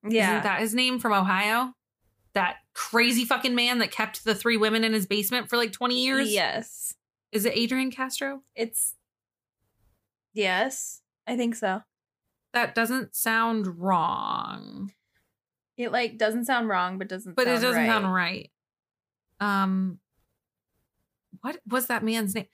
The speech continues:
Speaker 2: That can't be it. It's not. Ariel Castro.
Speaker 1: Ariel.
Speaker 2: Fuck, I knew that sounded wrong. Ariel Castro. Yes, yes, yes. That was his name. I'm so, yeah, I'm so sorry that I fucked that one up.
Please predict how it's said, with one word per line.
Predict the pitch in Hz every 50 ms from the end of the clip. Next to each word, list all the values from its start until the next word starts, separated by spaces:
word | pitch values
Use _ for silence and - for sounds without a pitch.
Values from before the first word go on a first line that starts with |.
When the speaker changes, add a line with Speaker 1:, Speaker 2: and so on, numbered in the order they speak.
| _ _ _ _ - -
Speaker 2:
That | - 494 427 -
can't | - 208 185 170 -
be | - 180 180
it. | 208 262 285 - - _ _ _ _ -
It's | 262 262 - - - -
not. | 277 285 311 294 - - - _ _ _ _ _ _ _ _ _ _ _ _ _ _ _ _ _ _ _ _ _ _ _ _ _ _ _ _ _ _ _ _ _ _ _ -
Ariel | 330 370 349 339 330 320 302 294
Castro. | - 277 285 254 233 220 - - 240 233
Speaker 1:
Ariel. | 240 247 240 233 226 220 220 208 190 190 185 180 175 165 - -
Speaker 2:
Fuck, | 339 285 220 -
I | 226
knew | 233 226 240 233
that | 233 208 190
sounded | 214 226 214 202 202 185
wrong. | 190 190 175 180 175 -
Ariel | 220 247 262 262 254 240 233
Castro. | - - 262 247 233 214 - - 202 180 180 185
Yes, | 202 214 208 180 160 -
yes, | 214 190 185 -
yes. | - - 185 -
That | 220 202 190
was | 202 190 -
his | 196 180
name. | 185 180 180 180
I'm | 175 202 190
so, | 190 - - - 233 208 196 190 196 190 180 - _ _ _ _ _ _ _ _ _ _ _ -
yeah, | 202 208 202 180
I'm | 170 165 190
so | 185 - 202
sorry | 185 - 196 180 185 214
that | - 190 190
I | 180 180
fucked | - 202 190 -
that | - 104 -
one | - 190 190
up. | 185 185